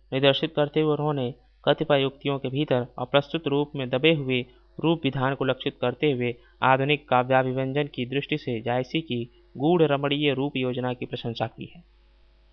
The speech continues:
जायसी की काव्य भाषा की चर्चा करते हुए आचार्य ने भाषा के दो पक्षों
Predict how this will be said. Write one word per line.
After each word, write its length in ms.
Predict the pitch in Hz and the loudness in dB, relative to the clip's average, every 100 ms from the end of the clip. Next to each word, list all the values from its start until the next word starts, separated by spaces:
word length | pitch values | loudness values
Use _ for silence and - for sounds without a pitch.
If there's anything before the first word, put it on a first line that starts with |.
| _ _ _ - | _ _ _ -4
जायसी 360 | 117 120 135 143 | 0 0 0 -2
की 180 | 143 143 _ _ _ _ - | -2 -4 _ _ _ _ 4
काव्य 180 | 135 139 | 4 4
भाषा 320 | 131 127 139 | 0 2 0
की 100 | 131 | 2
चर्चा 320 | 131 127 151 | -2 2 2
करते 340 | 147 143 156 | 2 2 2
हुए 240 | 135 123 123 _ - 127 | 2 0 -4 _ -10 -4
आचार्य 300 | - 147 139 | 4 4 4
ने 220 | 127 127 | -4 -6
भाषा 280 | 127 127 139 | -6 -2 0
के 140 | 135 131 | 0 0
दो 120 | 156 | 2
पक्षों 420 | 151 - 127 | 2 -2 -12